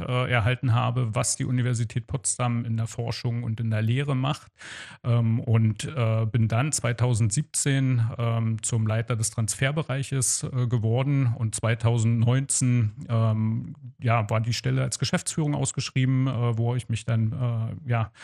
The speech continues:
erfolgreich bewerben konnte und seitdem, äh, bin ich bei Potsdam Transfer, äh, als Geschäftsführer tätig und, äh, mache die Aufgabe auch sehr gerne.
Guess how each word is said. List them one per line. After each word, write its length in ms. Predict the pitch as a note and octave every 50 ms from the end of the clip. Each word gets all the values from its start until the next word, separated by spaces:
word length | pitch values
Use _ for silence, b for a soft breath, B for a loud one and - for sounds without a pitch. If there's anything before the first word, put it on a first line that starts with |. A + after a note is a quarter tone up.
| B B
erfolgreich 480 | - A2+ - - D#3+ E3+ - D3 B2+ -
bewerben 460 | - C3+ A2+ B2 B2+ C#3+ D#3 D#3 C#3+
konnte 500 | - D3+ C3+ C3 B2+ - C#3 C3 B2+ C3
und 300 | C3+ - A#2 A#2+ A#2 A2+
seitdem, 580 | - A2 A2+ A#2 - - A#2 A#2+ B2 B2 A#2 - G2 G#2+ -
äh, 180 | A#2+ A#2 A#2
bin 160 | A2+ A#2 A#2
ich 140 | A2+ A2+ -
bei 80 | - A2+
Potsdam 420 | - - - - - - A2 A2+
Transfer, 640 | A2 - A2+ A2+ A2 - - - A2 A2 A2 A2+ A2 B B B B B B B A#2+ A2+ - -
äh, 60 | A#2 A#2 A2 A2+ A#2+ A2 -
als 220 | - A#2 A2 -
Geschäftsführer 640 | - - - A#2+ A2+ - - - - A#2+ A#2+ A#2+ B2+ -
tätig 520 | - A#2+ A#2+ A2+ - A#2 A#2 - - - -
und, 380 | - A2+ A2+ A2+ A2 - -
äh, 320 | - - G#2+ G#2 G2 G2 F#2+
mache 260 | G#2 A#2 A#2+ - B2+
die 100 | G#2+ G#2
Aufgabe 400 | A2+ A#2+ - - - - B2 C3
auch 100 | - -
sehr 220 | - - - F#2 G#2
gerne. 320 | G#2+ G#2+ G#2 G#2 G2 A2